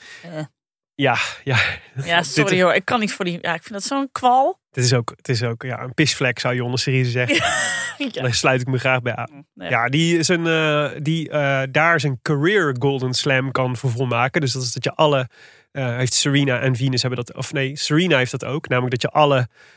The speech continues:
Speaker 2: eh, Grand Slams wint in je carrière,
Speaker 1: Hm.
Speaker 2: plus de Olympische titel. Eh, en er is natuurlijk bij Djokovic die eeuwige strijd tussen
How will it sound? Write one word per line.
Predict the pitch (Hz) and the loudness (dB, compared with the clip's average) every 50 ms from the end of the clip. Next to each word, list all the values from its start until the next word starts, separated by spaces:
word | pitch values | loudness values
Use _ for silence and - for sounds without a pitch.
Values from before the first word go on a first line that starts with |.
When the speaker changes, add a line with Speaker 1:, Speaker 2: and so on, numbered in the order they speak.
| _ _ | _ _
Speaker 2:
eh, | - 139 131 127 123 123 123 123 120 123 127 123 123 123 123 - _ _ 147 135 | -6 -4 -2 0 0 0 0 -2 -2 -4 -6 -8 -8 -10 -12 -18 _ _ -8 -2
Grand | - 147 143 143 143 135 | 2 2 4 4 2 0
Slams | - 156 151 147 139 117 | 0 0 0 0 0 -2
wint | 131 127 131 131 123 113 - - - _ | 0 0 0 0 0 -2 -6 -10 -12 _
in | _ 160 147 | _ 0 0
je | 143 135 | 2 0
carrière, | 123 - 143 135 135 131 131 127 127 120 | 0 0 0 2 2 2 2 2 0 0
Speaker 1:
Hm. | 120 104 | -2 -2
Speaker 2:
plus | 160 160 139 - - | 0 0 0 0 -2
de | - 131 | -2 -4
Olympische | 123 131 131 131 120 - - | -2 -2 -2 -2 -4 -6 -6
titel. | - - 139 - 175 220 - _ _ _ _ _ _ _ _ _ _ _ _ _ _ _ | -8 -6 -4 -4 -4 -4 -6 _ _ _ _ _ _ _ _ _ _ _ _ _ _ _
Eh, | - 135 | -2 0
en | 135 139 143 156 | 0 2 0 0
er | 160 | 0
is | 170 156 | 0 0
natuurlijk | - - 175 170 143 | 0 0 -2 -2 0
bij | 139 143 143 147 147 | 0 2 2 0 2
Djokovic | 127 151 165 165 180 147 139 120 - - | 2 0 2 2 0 -2 -2 -2 -4 -4
die | - 147 - | -6 -4 0
eeuwige | 151 156 156 151 147 147 | 2 2 2 2 2 2
strijd | 131 - - - 156 151 160 151 | 0 -2 0 2 2 2 2 0
tussen | - 143 127 - 143 131 | -2 -4 -4 -4 -4 -6